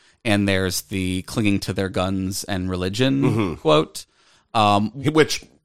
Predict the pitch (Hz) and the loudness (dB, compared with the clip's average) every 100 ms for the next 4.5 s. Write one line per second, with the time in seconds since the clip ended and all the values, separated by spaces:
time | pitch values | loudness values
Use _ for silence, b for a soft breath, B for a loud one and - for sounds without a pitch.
0 | - 135 104 - 131 110 101 92 87 90 | 2 4 4 4 4 6 2 0 0 4
1 | 139 98 - 110 95 55 - _ - - | 6 4 2 2 2 -4 -20 _ -4 4
2 | 110 85 64 - _ - 196 165 123 151 | 4 4 0 -6 _ -4 2 2 2 2
3 | 165 - 90 95 - _ _ - 170 165 | 0 -2 -8 -10 -12 _ _ -2 2 6
4 | 151 139 123 113 | 6 4 2 0